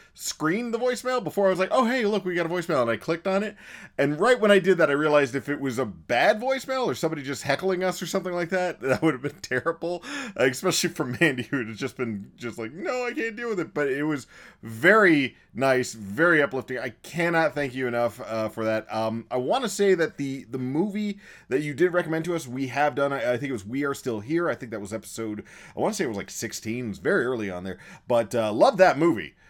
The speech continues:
Uh, <laughs> it was, it was one of my, my favorites, uh, and, uh,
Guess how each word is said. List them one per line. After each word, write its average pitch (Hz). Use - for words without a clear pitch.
Uh, 110
<laughs> -
it 165
was, 131
it 120
was 123
one 127
of 139
my, 127
my 113
favorites, 110
uh, 98
and, 98
uh, 98